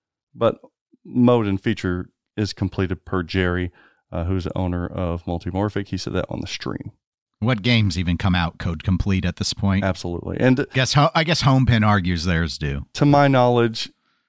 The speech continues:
Speaker 1: um, P three has a better release of code closest to complete than most other manufacturers.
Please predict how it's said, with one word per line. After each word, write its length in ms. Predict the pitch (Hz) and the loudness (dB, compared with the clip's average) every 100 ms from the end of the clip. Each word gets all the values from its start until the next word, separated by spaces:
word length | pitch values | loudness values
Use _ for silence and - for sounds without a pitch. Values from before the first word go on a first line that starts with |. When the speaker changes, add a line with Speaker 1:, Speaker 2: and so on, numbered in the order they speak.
| _ | _
Speaker 1:
um, 600 | 139 95 110 131 - 123 - | -10 -8 -8 -10 -12 -20 -4
P 140 | 165 | -2
three 380 | 143 127 127 120 | 0 2 4 4
has 320 | 104 107 98 - - _ _ _ _ _ | 2 0 -2 -14 -20 _ _ _ _ _
a 80 | - | -8
better 300 | 101 107 104 | 0 2 2
release 500 | 95 98 92 104 - | 2 2 2 2 0
of 280 | - 110 - | -4 -6 -6
code 480 | - 117 107 107 104 _ _ _ _ - | -6 -2 0 0 -6 _ _ _ _ -14
closest 560 | - 113 104 - - | -2 0 0 -4 -4
to 100 | - 107 | -2 -2
complete 480 | 104 - 104 101 | -2 0 -2 0
than 320 | 98 95 92 98 | 0 0 2 2
most 240 | 92 - | 0 -2
other 140 | 92 80 | -4 -2
manufacturers. 760 | 82 - - - - - - | -4 -6 -8 -10 -10 -14 -16